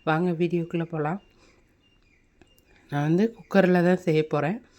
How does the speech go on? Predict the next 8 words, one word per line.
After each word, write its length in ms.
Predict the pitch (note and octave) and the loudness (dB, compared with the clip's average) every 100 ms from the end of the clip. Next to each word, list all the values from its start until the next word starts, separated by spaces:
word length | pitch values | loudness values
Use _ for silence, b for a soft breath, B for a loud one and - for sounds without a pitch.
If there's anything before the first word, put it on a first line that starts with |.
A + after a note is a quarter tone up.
| b b b b - | b b b b -4
இதுக்கு 220 | E3+ E3 | -2 0
வந்து 200 | D3+ F3+ A3+ | 0 2 2
அரை 260 | D#3+ D#3+ | 2 0
கிலோ 260 | E3 E3 F3+ G3+ b b b b b - | -2 0 0 -2 b b b b b 0
பொன்னி 260 | F#3 F#3+ G#3 | 2 4 4
அரிசி 280 | E3+ - D#3+ | 2 0 0
தான் 200 | F3 E3 | 2 0
எடுத்திருக்கேன். 540 | D3+ - D3 D#3 G#3+ | -2 -4 -2 -2 -2